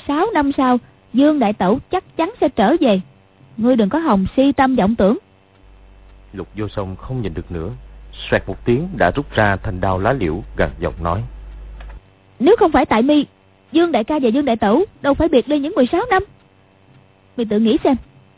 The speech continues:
Speaker 1: mi đã hại Dương đại ca biết chừng nào."
Speaker 2: Quách Phù trợn mắt định cự lại thì Hoàng Dung quát:
Speaker 1: "Phù Nhi, ngươi còn vô lễ với người khác, sẽ phải lập tức một mình về đảo Đào Hoa, không được phép đến thành Tương Dương nữa."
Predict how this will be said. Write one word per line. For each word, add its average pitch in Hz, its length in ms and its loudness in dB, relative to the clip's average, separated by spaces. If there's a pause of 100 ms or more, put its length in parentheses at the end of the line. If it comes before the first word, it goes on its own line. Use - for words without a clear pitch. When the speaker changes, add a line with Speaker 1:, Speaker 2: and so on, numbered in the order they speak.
Speaker 1:
mi 269 100 2
đã 330 80 2
hại 233 180 0
Dương 277 120 2
đại 226 100 0
ca 269 140 2
biết 381 200 2
chừng 294 140 2
nào." 277 180 2 (1300)
Speaker 2:
Quách - 200 0
Phù 92 320 -4
trợn 95 240 -4
mắt 165 200 -4
định 90 180 -4
cự 87 220 -4
lại 80 340 -6 (140)
thì 110 80 -2
Hoàng 85 260 -2
Dung 95 200 -6
quát: 117 180 -2 (960)
Speaker 1:
"Phù 226 160 6
Nhi, 254 220 4 (960)
ngươi 269 200 4
còn 202 160 0
vô 240 140 4
lễ 220 160 0
với 370 100 -2
người 220 160 -4
khác, 320 220 -8 (580)
sẽ 247 80 -2
phải - 140 0
lập 233 160 0
tức 381 180 -2
một 220 180 0
mình 220 300 4
về 240 140 4
đảo 233 160 0
Đào 226 160 2
Hoa, 285 180 2 (600)
không 254 240 0
được 202 160 0
phép 294 140 -2
đến 330 140 -4
thành 220 160 0
Tương 311 240 2
Dương 302 140 4
nữa." 269 120 4